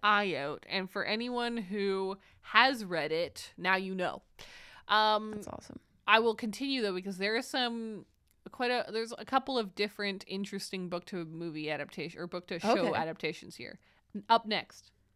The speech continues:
Speaker 1: American Born Chinese.
Speaker 2: Whoa, okay, that's
Speaker 1: Isn't
Speaker 2: interesting.
Speaker 1: that cool?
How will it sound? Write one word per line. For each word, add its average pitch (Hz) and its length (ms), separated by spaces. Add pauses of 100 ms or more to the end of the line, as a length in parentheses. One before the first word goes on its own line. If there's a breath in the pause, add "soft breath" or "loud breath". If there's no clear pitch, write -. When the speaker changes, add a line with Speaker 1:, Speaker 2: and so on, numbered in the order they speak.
Speaker 1:
American 240 680
Born 220 300
Chinese. 262 1000 (400)
Speaker 2:
Whoa, 302 640 (120)
okay, 294 440
that's 381 220
Speaker 1:
Isn't 339 60
Speaker 2:
interesting. 302 480
Speaker 1:
that 294 320
cool? 208 440